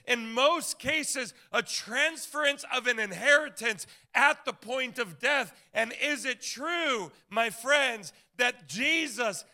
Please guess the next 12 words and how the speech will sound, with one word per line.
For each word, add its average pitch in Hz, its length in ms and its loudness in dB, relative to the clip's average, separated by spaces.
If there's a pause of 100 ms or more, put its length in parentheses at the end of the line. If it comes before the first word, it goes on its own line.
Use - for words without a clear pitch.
(160)
died 294 440 6 (120)
on 254 220 2
the 226 100 -2
cross, 254 680 6 (200)
and 240 220 -2
because 254 560 2
of 277 140 4
his 214 180 -6
death 269 300 0
on 247 160 -2
the 226 80 -4
cross, 254 480 2